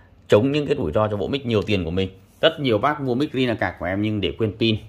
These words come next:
ờ, gây hiện tượng, ờ, phải thay cả bo mạch. Đấy, rất là đắt tiền. Em về được có, ờ,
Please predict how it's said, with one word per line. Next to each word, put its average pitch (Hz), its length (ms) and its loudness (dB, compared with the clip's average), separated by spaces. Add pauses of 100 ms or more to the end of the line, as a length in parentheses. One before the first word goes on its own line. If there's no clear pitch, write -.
(120)
ờ, 85 140 -6
gây 107 120 0
hiện 104 200 -4
tượng, 85 340 -2
ờ, 82 220 -4
phải 73 120 -8
thay 104 160 -6
cả - 120 -6
bo 90 140 0
mạch. 92 180 -4 (760)
Đấy, 76 200 -4 (120)
rất 139 160 4
là - 60 2
đắt 123 180 -2
tiền. 104 200 2 (1700)
Em 160 160 6
về 151 160 8
được 143 200 4
có, 131 340 4
ờ, 165 340 2